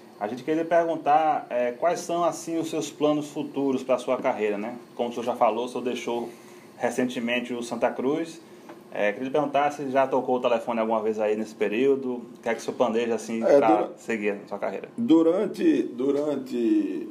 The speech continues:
Speaker 2: o, o trabalho no Santa, houve três propostas.
Speaker 1: Sim.
Speaker 2: E após a minha saída do Santa Cruz, eu tive uma proposta do Brasil. É, o Brasil, ele tá praticamente rebaixado já.
Speaker 1: Sim.
Speaker 2: Então, eu não queria assumir um, mais um clube nessa situação.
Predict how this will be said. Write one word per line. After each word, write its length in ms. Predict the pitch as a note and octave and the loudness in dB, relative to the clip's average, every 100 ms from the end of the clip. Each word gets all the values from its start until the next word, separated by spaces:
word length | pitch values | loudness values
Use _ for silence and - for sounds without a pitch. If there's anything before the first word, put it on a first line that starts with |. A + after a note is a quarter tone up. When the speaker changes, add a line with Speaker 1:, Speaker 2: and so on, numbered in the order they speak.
| - - - | -14 -14 -4
Speaker 2:
o, 380 | G2+ G2 G2 G#2 | 0 0 0 0
o 40 | |
trabalho 400 | A#2 A#2 G2 G#2 | 4 4 4 2
no 100 | A#2+ | -2
Santa, 380 | - A#2+ D3 C3+ | -2 -2 0 0
houve 300 | B2+ B2 A2+ | 2 0 -2
três 320 | - B2+ D3 | 0 0 0
propostas. 840 | - - G#2 F#2+ F2 - E2+ - - - | -2 -4 0 -2 -2 -8 -14 -16 -20 -8
Speaker 1:
Sim. 320 | - A2 A#2+ | 0 2 2
Speaker 2:
E 100 | B2+ | 2
após 920 | - D3 - C#3 F3 E3+ A#2 - - - - - - - | 0 0 2 4 6 4 2 -4 -12 -14 -20 -20 -20 -2
a 140 | G#2+ | 0
minha 200 | A2+ A#2+ | 2 2
saída 320 | A#2 A2+ G#2+ A2 | 2 2 2 0
do 100 | G#2+ | -2
Santa 300 | G2+ G2 G#2 | -4 0 0
Cruz, 360 | A#2+ D3+ B2+ | 2 0 2
eu 100 | A#2+ | 0
tive 200 | A#2 B2 | -2 -2
uma 80 | B2+ | 0
proposta 400 | A#2 A#2 A#2+ A#2+ | 2 2 2 0
do 100 | A#2 | 0
Brasil. 580 | A#2+ C#3 B2 F#2+ G#2 - - - - - - - - - - | 4 4 2 0 0 0 -4 -18 -20 -20 -20 -20 -20 -20 -4
É, 480 | F2+ F2+ F2 E2+ - | 2 2 2 0 0
o 100 | A2+ | 2
Brasil, 560 | A2 B2+ A#2 A2 C#3+ F3 | 6 6 4 2 2 2
ele 100 | F3 | 2
tá 140 | A#2 | 0
praticamente 500 | A2+ A#2 A2 G#2+ A2 | 4 2 2 0 0
rebaixado 640 | A#2+ C3 B2+ - F#2+ F#2+ F2 | 0 2 0 0 0 0 -2
já. 240 | E2 D2+ - - | -2 -2 -4 -14
Speaker 1:
Sim. 240 | - G#2 G#2 | -10 -10 -2
Speaker 2:
Então, 320 | G2+ G#2+ A#2+ | -2 2 4
eu 40 | C3+ | 4
não 140 | D3+ | 2
queria 300 | D3+ C#3+ A#2+ | 2 2 2
assumir 340 | A#2+ A#2+ A#2 A#2 | 2 2 2 2
um, 160 | A#2 - A#2+ | 0 -2 4
mais 340 | C3+ F3+ D#3 | 6 6 4
um 120 | E3 | 2
clube 300 | - A#2+ C#3+ | 0 0 0
nessa 220 | C#3 C#3 D3+ | 0 0 0
situação. 560 | - G#3+ - G#2+ E2 | 0 0 0 -2 -4